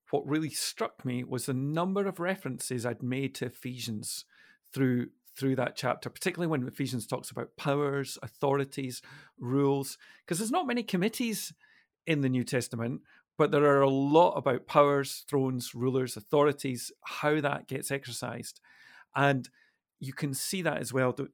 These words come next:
can't you, in Acts chapter nineteen, and you can see how that sits as a counterpart to the, the book of Ephesians. So it's a very spiritually aware chapter. And what's remarkable,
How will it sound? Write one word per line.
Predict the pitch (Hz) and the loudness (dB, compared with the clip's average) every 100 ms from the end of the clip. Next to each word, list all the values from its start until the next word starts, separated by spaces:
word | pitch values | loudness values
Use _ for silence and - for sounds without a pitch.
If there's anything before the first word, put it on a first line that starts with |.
| - | -6
can't | 139 - | -4 -2
you, | 123 | -2
in | |
Acts | 120 123 - | -4 -4 -4
chapter | 131 - 120 | -6 -4 -4
nineteen, | 117 117 - 123 120 110 - | -4 -4 -6 -4 -4 -4 -6
and | 120 | -6
you | - | -4
can | 127 | -6
see | - 143 131 | -6 -4 -4
how | 131 | -2
that | 123 120 - | -2 -4 -4
sits | - 135 - | -8 -8 -8
as | 113 | -12
a | |
counterpart | - 143 165 135 - 117 - - | -6 -4 -4 -4 -4 -4 -4 -8
to | - | -16
the, | 117 113 _ - | -14 -14 _ -14
the | |
book | 107 117 | -10 -8
of | 110 | -8
Ephesians. | 110 - 107 120 120 - _ _ _ - | -10 -12 -14 -12 -14 -18 _ _ _ -8
So | 143 | -2
it's | 139 - 143 | -2 -2 -4
a | |
very | 117 147 151 151 | 0 4 4 2
spiritually | - - 156 156 156 151 135 | -4 -4 -2 0 -2 -4 -2
aware | 117 120 123 120 113 _ _ _ | -2 0 0 0 -4 _ _ _
chapter. | - 139 - - 120 | -2 0 0 -4 -6
And | 127 127 | -4 -2
what's | 165 - - - _ _ _ - | -2 -4 -8 -14 _ _ _ -2
remarkable, | 131 147 262 - 131 120 127 | 0 2 2 -2 -4 -4 -4